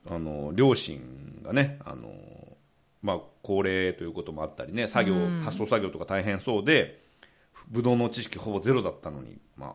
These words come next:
Speaker 2: 早期退職して後を継ぐというね。
Speaker 1: すごいな。
Speaker 2: はあ。
Speaker 1: すごいよ、その、覚悟。
Speaker 2: ね。
Speaker 1: うん。美味しいはずだよ。
Speaker 2: 本当だよな。
Speaker 1: やっぱその人の気持ちだよ。作ってる人の気持ちが味に出るんだよ。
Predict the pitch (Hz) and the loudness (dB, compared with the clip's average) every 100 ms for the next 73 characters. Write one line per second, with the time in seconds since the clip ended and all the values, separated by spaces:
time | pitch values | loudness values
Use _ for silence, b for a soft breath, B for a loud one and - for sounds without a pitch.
0 | - - 78 - - 80 - - - 55 | -16 -12 -12 -10 -10 -10 -12 -16 -12 -10
1 | - - - - - - 73 92 139 - | -8 -10 -10 -12 -12 -10 -6 6 6 6
2 | - - - - - - 180 240 285 214 | 2 -12 -10 -8 -10 -4 4 6 8 6
3 | 156 139 143 - - 139 67 - - - | 4 -2 -6 -10 -14 -14 -14 -14 -16 -18
4 | - - - - 190 170 190 226 302 226 | -20 -16 -10 -4 -2 2 4 4 6 6
5 | 165 - 202 190 170 156 - - _ _ | 4 0 2 2 2 0 -6 -16 _ _
6 | - 196 220 165 160 - _ - - - | 0 2 2 2 0 -2 _ -18 -6 2
7 | 101 127 - 180 170 170 143 170 _ - | 6 6 4 -2 0 0 -2 -8 _ -20
8 | - - 196 190 202 196 196 208 226 294 | -2 8 8 8 6 2 2 0 4 6
9 | 247 180 - - - - - - 190 143 | 4 2 -6 -20 -20 -18 -14 -6 -4 -4
10 | 90 95 98 185 - 180 165 160 - 240 | -6 -6 -2 -2 -2 -6 -6 -6 -2 0
11 | 277 269 262 285 302 311 - 185 - - | 2 4 4 4 6 8 6 2 -6 -4
12 | 277 - 202 - 170 - 185 180 208 240 | 0 4 4 4 -4 -4 -2 -2 0 2
13 | 240 240 175 165 190 208 226 220 _ _ | 4 4 2 -4 -2 2 0 -2 _ _
14 | - 208 247 208 113 - | -2 2 4 2 -2 -14